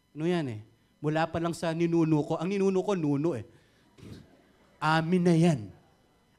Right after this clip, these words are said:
Amin na yan. Pati anay dyan. Amin yan.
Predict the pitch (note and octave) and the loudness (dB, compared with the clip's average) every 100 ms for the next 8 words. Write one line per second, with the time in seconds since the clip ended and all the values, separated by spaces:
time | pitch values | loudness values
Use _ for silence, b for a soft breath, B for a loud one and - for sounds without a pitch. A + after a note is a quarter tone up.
0 | _ F#3+ F#3+ F#3 G3+ F3+ D#3+ D3+ A2+ - | _ 4 6 8 6 6 4 0 -2 -2
1 | G3 B3 - F#3+ G3 F#3+ F#3+ E3+ A3 F#3+ | -2 -4 0 4 4 4 2 2 0 -2
2 | B B A3 A3 A#3 B3 A3+ G#3+ C#4 C#4 | B B 2 2 4 2 0 0 2 2